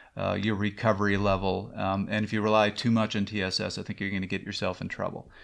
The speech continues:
So ultimately, my answer is, I don't think you can come up with a good T S S for, for weight training. Um,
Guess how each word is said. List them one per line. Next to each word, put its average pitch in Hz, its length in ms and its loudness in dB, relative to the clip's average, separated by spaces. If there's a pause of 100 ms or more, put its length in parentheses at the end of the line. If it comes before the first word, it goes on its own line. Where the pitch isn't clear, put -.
(260)
So 123 180 8
ultimately, 139 500 10
my 123 140 8
answer 120 460 8
is, 117 400 8 (440)
I 123 80 8
don't 131 160 10
think 123 180 6
you 117 80 4
can 117 160 4
come 120 240 8
up 120 200 8
with 113 180 4
a 107 160 4
good 104 340 2
T 110 200 2
S 104 200 4
S 101 200 2
for, 104 400 0
for 104 160 -2
weight 104 280 0
training. 101 520 0 (340)
Um, 101 760 2